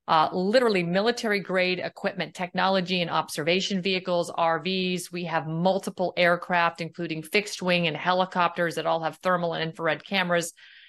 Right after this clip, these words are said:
low light optical intensifiers. I mean,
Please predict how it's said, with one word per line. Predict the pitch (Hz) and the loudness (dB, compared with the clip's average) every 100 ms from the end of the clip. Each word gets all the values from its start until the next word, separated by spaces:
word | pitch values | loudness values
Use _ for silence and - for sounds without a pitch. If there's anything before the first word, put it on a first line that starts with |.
| - | -4
low | 190 202 | 4 4
light | 190 180 165 | 4 2 2
optical | 180 185 180 - 185 175 | 0 0 -2 -2 0 0
intensifiers. | 170 - 175 175 - 170 165 165 165 | -2 -4 -6 -6 0 2 2 -2 -4
I | 165 | -6
mean, | 160 160 | -6 -6